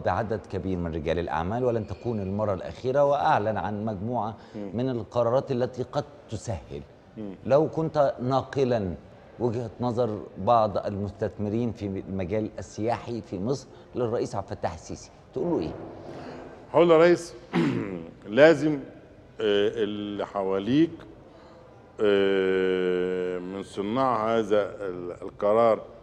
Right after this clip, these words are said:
Speaker 2: في هذا المجال السياحي يكونوا على نفس ال-، آه، الفكر بتاعك وبنفس النشاط بتاعك."
Speaker 1: أنت شايف إن اللي حواليه مش، مش زيه؟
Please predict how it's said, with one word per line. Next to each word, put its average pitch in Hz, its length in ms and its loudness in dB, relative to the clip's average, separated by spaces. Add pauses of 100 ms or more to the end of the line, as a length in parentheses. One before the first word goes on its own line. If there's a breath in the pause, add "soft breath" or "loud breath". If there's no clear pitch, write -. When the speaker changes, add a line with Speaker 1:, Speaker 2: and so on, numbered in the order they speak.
(180)
Speaker 2:
في 95 100 -4
هذا 123 260 0
المجال 110 380 -2
السياحي 107 520 -6 (380 loud breath)
يكونوا 127 320 -4
على 101 160 -4
نفس 117 280 -6
ال-، 92 640 -6 (460 loud breath)
آه، 92 400 -8 (100)
الفكر 113 460 -4
بتاعك 73 360 -2 (720 loud breath)
وبنفس 135 1400 0
النشاط 113 580 0
بتاعك." 90 520 2 (160)
Speaker 1:
أنت 98 120 -6
شايف 135 280 0
إن 123 80 2
اللي 120 160 2
حواليه 113 320 0
مش، - 500 -6 (200)
مش 107 180 -4
زيه؟ 95 320 4